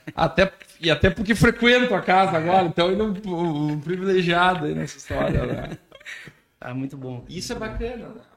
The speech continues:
Speaker 1: Porque tem, a gente também, né, Diogão? A gente trabalha junto aqui, uma imobiliária nada mais é do que pessoas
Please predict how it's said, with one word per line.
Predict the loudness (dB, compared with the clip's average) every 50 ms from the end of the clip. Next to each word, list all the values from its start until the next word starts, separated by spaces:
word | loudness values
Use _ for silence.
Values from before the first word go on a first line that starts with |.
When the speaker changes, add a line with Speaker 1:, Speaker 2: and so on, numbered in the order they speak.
| _ _
Speaker 1:
Porque | _ _ -14 -8 -4
tem, | -4 -4 -4 -6 -10 -14 -18 -18 -18 -14 -12
a | -10
gente | -10 -8 -8 -10 -8
também, | -8 -6 -6 -6 -6 -6
né, | -8 -8
Diogão? | -6 -8 -8 -8 -8 -8
A | -10
gente | -10 -12 -14
trabalha | -12 -12 -10 -8 -6 -6 -6 -6
junto | -6 -6 -6 -6 -6
aqui, | -8 -8 -10 -10 -8 -6
uma | -6 -6 -8 -8 -10 -10 -10
imobiliária | -8 -8 -8 -6 -6 -4 -4 -2 -2 -4 -4
nada | -4 -4 -2 -2 -2
mais | -2 -2 -4 -4 -4 -4
é | -4 -4 -2
do | -2 -4
que | -6 -8
pessoas | _ -8 -8 -8 -4 -4 -2 -2 -2 -4 -6 -10 -16 _